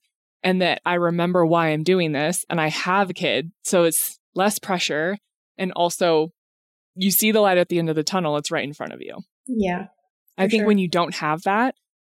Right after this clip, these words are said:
Speaker 1: and it just feels like this is never gonna end,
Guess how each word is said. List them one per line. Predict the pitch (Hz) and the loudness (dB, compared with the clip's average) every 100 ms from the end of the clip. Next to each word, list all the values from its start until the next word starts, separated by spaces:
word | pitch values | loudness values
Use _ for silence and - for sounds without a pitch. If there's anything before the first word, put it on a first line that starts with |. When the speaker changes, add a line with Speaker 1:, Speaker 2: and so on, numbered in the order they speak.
| _ _ _ _ - | _ _ _ _ 0
Speaker 1:
and | 214 | 0
it | 202 | 2
just | 220 - | -2 0
feels | 208 185 190 | 2 2 2
like | 180 | -2
this | 180 185 | -4 -4
is | 175 | -2
never | 175 165 160 | 0 2 0
gonna | 170 165 | -2 -4
end, | 151 151 190 240 - | -2 0 2 2 -2